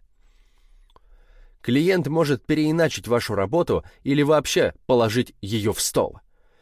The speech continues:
Если вы надавите или победите его, он, может быть, вам даже заплатит – но сайт в таком виде не будет публиковать. А скорее всего,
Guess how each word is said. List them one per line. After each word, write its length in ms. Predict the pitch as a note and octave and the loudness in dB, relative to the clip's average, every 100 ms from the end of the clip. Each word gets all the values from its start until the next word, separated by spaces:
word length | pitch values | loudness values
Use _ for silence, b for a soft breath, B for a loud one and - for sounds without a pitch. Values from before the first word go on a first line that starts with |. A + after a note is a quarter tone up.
| _ _ | _ _
Если 420 | F2+ A2+ C3+ A#2+ | -2 0 0 0
вы 140 | A#2 B2 | 2 2
надавите 560 | A2 F#2 B2+ G#2+ F2 | 2 2 2 0 -4
или 260 | F2 G#2 G#2 | -6 -4 -4
победите 640 | - A2+ A2+ A#2+ C#3+ - F2 | -2 -2 0 -2 -4 -6 -6
его, 460 | D#2+ E2+ B2+ F2+ b b b | -6 0 0 0 b b b
он, 260 | - D3+ E3+ | 0 0 2
может 400 | E3 E3+ C#3+ C#3+ | 2 0 0 -4
быть, 300 | C#3+ E3+ - - | -2 -2 -4 -14
вам 320 | F#2+ A2+ G#2 | -2 -2 0
даже 240 | G#2+ G2+ | 0 0
заплатит – 640 | G2 B2+ - - - F2 - - _ _ | 0 0 0 -2 -2 -8 -14 -20 _ _
но 220 | G2 G#2+ | -2 0
сайт 440 | G#2+ - E3+ D3 - | 0 2 2 2 0
в 80 | |
таком 340 | A2 F#2+ G#2 F#2+ | -4 0 0 0
виде 280 | G#2 G#2+ G#2+ | -2 -2 -2
не 140 | A2 | -2
будет 360 | G2 A2 G2+ - | -2 -4 -4 -8
публиковать. 760 | G#2+ G2 F#2+ G2 F2+ - - _ _ _ _ _ _ - | -8 -6 -4 -2 -2 -6 -12 _ _ _ _ _ _ -4
А 160 | G2+ | -4
скорее 360 | - E3 D#3+ C3 | 0 0 0 0
всего, 480 | - C#3 F3+ A2+ | 0 0 2 0